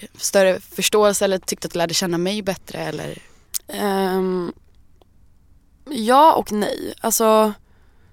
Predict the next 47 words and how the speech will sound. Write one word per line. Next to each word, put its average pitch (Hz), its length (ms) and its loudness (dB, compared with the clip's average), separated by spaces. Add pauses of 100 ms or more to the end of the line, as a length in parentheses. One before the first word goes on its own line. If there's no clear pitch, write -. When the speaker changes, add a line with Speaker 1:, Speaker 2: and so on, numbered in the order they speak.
(300)
Speaker 2:
det 226 140 -2
är 240 60 2
väldigt 247 240 2
s-, - 220 -4 (360)
svårt, 269 540 0
alltså, 214 420 4 (1400)
det 220 140 -6
är - 20 4
klart 269 120 6
man 233 100 6
lär 226 120 8
känna 220 260 4
någon 208 180 4
bättre 254 300 0
när 208 80 2
man 202 120 2
ser, 196 360 0
när 214 80 0
man 208 120 2
får 208 120 -4
liksom, 196 340 -2 (140)
alltså 220 260 0 (440)
rent 226 300 0
konkret 233 520 -2
liksom, 185 240 -2
att 190 120 0
när 208 220 2
vi 220 160 0
sitter 196 180 -4
och - 60 -6
pratar 113 200 -6
och 190 60 -4
du 202 100 -2
bara, 190 140 2
"Ja, 294 160 2
men 285 180 0
så 226 80 0
här, 202 160 2 (320)
jag - 80 0
hade 254 120 6
en 220 60 0
kompis 208 280 0
förut 180 360 2
som 175 480 0
bodde 185 280 -2
här", 185 280 4
typ. - 220 -8